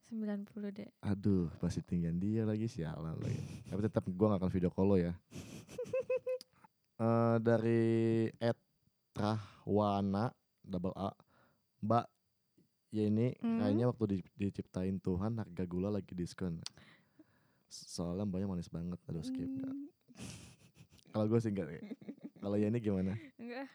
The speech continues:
Speaker 2: Enggak ya? Nilainya?
Speaker 1: Mhm.
Speaker 2: Dua, oke. Next dari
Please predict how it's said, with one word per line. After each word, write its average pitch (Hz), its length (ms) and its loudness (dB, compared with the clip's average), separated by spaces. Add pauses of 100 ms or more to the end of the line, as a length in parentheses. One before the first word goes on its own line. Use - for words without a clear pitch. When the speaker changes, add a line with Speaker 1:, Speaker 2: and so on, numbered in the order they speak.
(340)
Speaker 2:
Enggak 185 160 2
ya? 80 120 -2 (1500)
Nilainya? 107 340 2 (680)
Speaker 1:
Mhm. 247 680 -4 (160)
Speaker 2:
Dua, 98 240 2
oke. 78 300 -6 (1600)
Next 123 260 4
dari 104 440 6